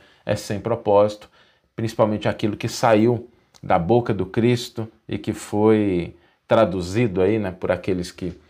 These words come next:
conviveram direto ou indiretamente com ele.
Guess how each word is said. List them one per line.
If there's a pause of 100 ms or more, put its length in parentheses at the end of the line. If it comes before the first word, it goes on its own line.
(320)
conviveram
direto
ou
indiretamente
com
ele.